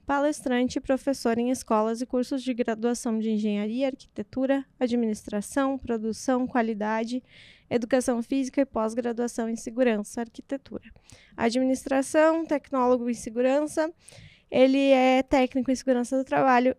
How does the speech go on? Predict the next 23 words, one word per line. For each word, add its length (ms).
e 180
enfermagem 760
e 120
é 60
autor 360
dos 160
artigos 460
da 100
revista 460
Emergência, 680
Proteção 760
e 140
cipa. 640
E 160
juntamente 640
ao 200
Elton 240
tem-, 280
temos 320
aqui 320
o 100
Breno 460
Moren. 580